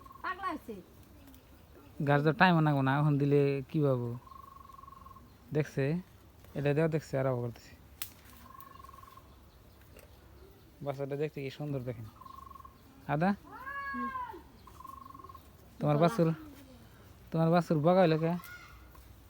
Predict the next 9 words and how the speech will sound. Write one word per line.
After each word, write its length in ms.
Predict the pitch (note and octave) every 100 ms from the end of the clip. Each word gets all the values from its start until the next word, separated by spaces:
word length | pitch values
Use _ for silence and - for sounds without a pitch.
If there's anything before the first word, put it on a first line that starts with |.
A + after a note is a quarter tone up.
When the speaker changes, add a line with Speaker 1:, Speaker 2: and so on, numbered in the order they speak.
| - - -
Speaker 1:
আমি 200 | C4 B3+
বগা 260 | B3 A#3+
যে। 200 | A#3+ A#3+ B3+ - -
Speaker 2:
এই। 160 | E3 F3 - - - D4+ - - - - - - - - - - - - - - - - - - F#4+ G4 - -
Speaker 1:
এই 100 | A#3
জন্য 160 | A#3 B3+
বাছুর 360 | C4 C#4+ C4+ A#3+
বগা 220 | A3+ G#3
হইছে। 360 | G3 G#3 - G#3